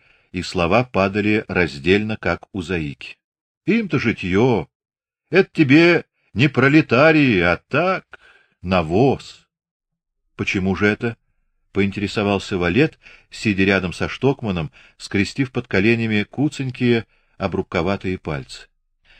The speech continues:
Давыдка-вальцовщик, седой от мучной пыли, набившейся в волосы, ходил по мастерской, разбрызгивая череками шуршащую пену стружек, с улыбкой прислушиваясь к сухому пахучему шелесту. Казалось ему,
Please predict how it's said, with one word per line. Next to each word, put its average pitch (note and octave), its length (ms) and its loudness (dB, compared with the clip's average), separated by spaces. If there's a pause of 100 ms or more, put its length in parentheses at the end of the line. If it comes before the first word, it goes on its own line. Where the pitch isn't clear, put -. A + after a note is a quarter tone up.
(240)
Давыдка-вальцовщик, E3+ 1200 2
седой C3+ 400 0
от B2 100 -2
мучной A2 420 -2
пыли, E3+ 440 4
набившейся D3 720 -2
в C3+ 40 0
волосы, C3 500 0
ходил C3 400 0
по A2 120 -4
мастерской, G#2 800 -2 (260)
разбрызгивая A#2+ 880 4
череками A#2+ 720 0
шуршащую G#2+ 800 -4
пену G#2 300 -2
стружек, G2 640 -4 (440)
с - 160 -8
улыбкой D#3+ 480 4
прислушиваясь B2 800 -2
к - 80 -20
сухому C3 500 -2
пахучему G#2 600 -6
шелесту. - 640 -2 (800)
Казалось D3 480 -4
ему, C#3+ 360 -2